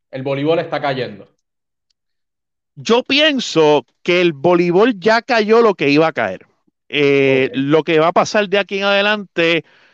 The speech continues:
Speaker 2: eh, va a ser, o sea, a-, ahora comienza, ¿verdad? Una, una vez, eh, se pueda volver a jugar. Comienza, yo creo que como hay, como hay tanta ausencia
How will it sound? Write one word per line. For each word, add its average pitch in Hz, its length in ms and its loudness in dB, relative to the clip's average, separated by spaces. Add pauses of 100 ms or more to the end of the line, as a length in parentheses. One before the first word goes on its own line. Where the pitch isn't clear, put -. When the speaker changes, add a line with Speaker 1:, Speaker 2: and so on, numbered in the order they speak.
(220)
Speaker 2:
eh, 139 260 0
va 110 320 -4
a 135 60 0
ser, 165 240 -2
o 151 60 -12
sea, 156 260 -2 (680)
a-, - 120 -18 (180)
ahora 202 400 2
comienza, 220 880 -2 (220)
¿verdad? 143 340 0
Una, 165 240 -4
una 170 220 -2
vez, 190 360 -2
eh, 165 380 -2
se 160 220 -4
pueda 185 300 0
volver 165 280 2
a 135 60 0
jugar. 104 340 -8 (560)
Comienza, 165 500 -2
yo 196 140 2
creo 202 300 0
que 165 140 -4
como 156 360 -2
hay, 185 220 -2 (420)
como 143 220 -4
hay 170 100 -2
tanta 190 580 -2
ausencia 160 1080 -2